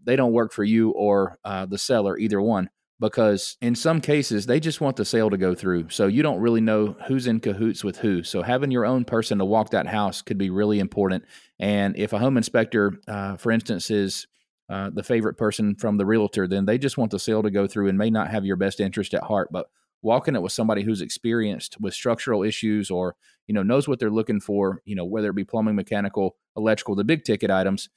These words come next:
having someone on your side could save you from falling into a money pit, a house that basically isn't salvageable and something that you might run into with structural issues that could cost you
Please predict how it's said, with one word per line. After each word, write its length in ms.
having 260
someone 300
on 160
your 100
side 560
could 160
save 260
you 120
from 160
falling 340
into 220
a 60
money 300
pit, 320
a 60
house 320
that 180
basically 480
isn't 260
salvageable 840
and 160
something 300
that 100
you 100
might 200
run 160
into 180
with 120
structural 460
issues 380
that 100
could 160
cost 300
you 220